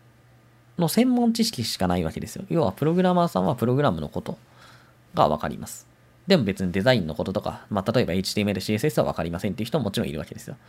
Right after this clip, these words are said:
で、逆もしかりなんですよ。あの、デザインとかエイチティーエムエルのことは分かるけど、そのピーエイチピーとかね、要はPythonみたいなそういうプログラミング言語は全然分かりませんと。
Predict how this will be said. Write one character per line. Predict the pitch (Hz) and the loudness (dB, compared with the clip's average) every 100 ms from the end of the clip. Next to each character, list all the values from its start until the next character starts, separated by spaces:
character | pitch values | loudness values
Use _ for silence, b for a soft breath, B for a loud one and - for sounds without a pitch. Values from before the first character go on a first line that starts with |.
| B B B B B B _ - | B B B B B B _ 0
で、 | 208 | 2
逆 | 151 135 | 4 2
も | 151 | 2
し | 143 | 2
か | 139 | 2
り | 90 | 0
な | |
ん | - | -6
で | - | -12
す | - | -16
よ。 | - - B B B B B _ | -18 -20 B B B B B _
あ | - 123 | 0 2
の、 | |
デ | 117 | 2
ザ | 147 | 4
イ | 151 | 4
ン | 104 | 2
と | 92 | -2
か | 73 73 - - | -4 -6 -12 -10
エ | - | -2
イ | 104 | -2
チ | - | 0
テ | 110 | 0
ィ | |
ー | 113 | 2
エ | |
ム | |
エ | 165 | 2
ル | |
の | 143 | 0
こ | 107 | 0
と | 98 | 0
は | 87 | 0
分 | 95 | 2
か | 147 | 2
る | 117 | 2
け | 156 | 2
ど、 | 104 - - - | 2 -2 -16 -10
そ | 117 | -6
の | 95 | -2
ピ | 123 | 2
ー | |
エ | 113 | 2
イ | |
チ | 113 | 0
ピ | 120 | -4
ー | |
と | - | -4
か | 113 | -6
ね、 | 135 - _ b b b - | -8 -12 _ b b b -2
要 | 104 | -2
は | |
Python | 98 95 95 | 0 -2 -2
み | 95 | -2
た | 92 | -2
い | 80 | -6
な | 92 | -6
そ | 104 | -4
う | |
い | 95 | -4
う | |
プ | 123 | 0
ロ | 123 | 0
グ | 123 | 2
ラ | |
ミ | 120 123 | 0 -2
ン | |
グ | 117 | -2
言 | 135 143 | -2 0
語 | 175 | 0
は | - | 0
全 | 95 98 | 0 0
然 | 147 | 0
分 | - | -2
か | 85 | -6
り | 80 | -6
ま | 76 | -6
せ | - | -10
ん | |
と。 | - | -12